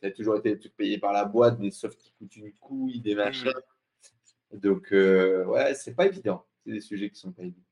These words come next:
Speaker 2: Ouais, clairement, effectivement.
Speaker 1: Eh ben, peut-être que dans le futur, on parlera de la prochaine solution e-commerce de Stéphane, euh, euh, sur cette chaîne YouTube. En tout cas,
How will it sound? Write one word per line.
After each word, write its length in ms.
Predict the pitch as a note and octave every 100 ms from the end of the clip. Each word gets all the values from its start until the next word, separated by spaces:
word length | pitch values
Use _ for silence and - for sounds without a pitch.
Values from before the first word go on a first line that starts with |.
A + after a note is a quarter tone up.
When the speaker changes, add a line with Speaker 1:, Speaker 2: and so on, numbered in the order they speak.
| _ _ _ C3+
Speaker 2:
Ouais, 160 | C3
clairement, 420 | B2+ A2+ G#2 G2+ _ _
effectivement. 440 | A2+ G2+ G#2 F#2 _ _ _ _ _ - _ _ _ _ G#2+
Speaker 1:
Eh 60 |
ben, 140 | A2 A#2
peut-être 300 | A#2+ D#3 -
que 80 |
dans 100 | B2+
le 60 | G#2+
futur, 380 | - A2 D3 B2+
on 100 | G2+
parlera 460 | A2+ A2 G#2+ C3+
de 100 | C3
la 160 | G#2+ G2+
prochaine 400 | - B2 A#2+ C#3
solution 440 | - B2 A#2+ C#3+
e-commerce 540 | C#3 A#2+ B2+ B2+ B2+ A#2+
de 80 | A2+
Stéphane, 600 | - A#2+ A#2+ B2 A#2+ G#2+
euh, 160 | G2+ G2 _ - -
euh, 140 | A2+ G#2+
sur 200 | G#2+ B2
cette 200 | - A#2+
chaîne 260 | A#2 A#2 A2+
YouTube. 380 | A2 - E3+ D3+
En 140 | B2 A#2+
tout 180 | C3
cas, 340 | A#2+ C3+ A#2+